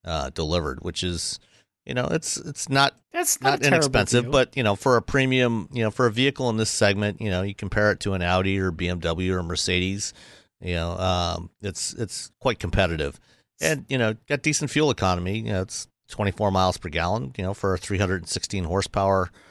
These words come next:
Speaker 1: four-wheel drive S U V. It's not bad at all.
Speaker 2: So here's my sort of issue with the X C sixty is that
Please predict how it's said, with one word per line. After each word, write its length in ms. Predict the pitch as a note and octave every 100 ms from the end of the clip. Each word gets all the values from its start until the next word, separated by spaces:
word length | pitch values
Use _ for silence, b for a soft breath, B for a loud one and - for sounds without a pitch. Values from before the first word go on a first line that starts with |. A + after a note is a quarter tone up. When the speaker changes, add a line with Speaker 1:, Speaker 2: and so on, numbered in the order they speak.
| b _
Speaker 1:
four-wheel 400 | - G2+ G2+ G2
drive 640 | F2+ F#2+ G2 G2+ F2 - -
S 220 | G#2+ -
U 100 | G2
V. 260 | E2 G#2 D3 - B2+
It's 180 | - -
not 140 | B2
bad 180 | A#2+ A#2+
at 80 | A2+
all. 300 | G#2 D#2 - _ _ _
Speaker 2:
So 320 | - A3+ F#3 - -
here's 560 | E3 - C#4+ D4+ -
my 500 | A#3 G#3 F#3 E3 C#3+ -
sort 220 | - G#3
of 80 | -
issue 260 | F3+ - A3
with 200 | D3 -
the 140 | D#3+
X 220 | D3+ -
C 540 | - - D#3+ C#3+ B2+ - _ _
sixty 600 | - D#3+ - D3 C#3 B2
is 360 | D3+ D3 C#3 -
that 260 | D#3 D3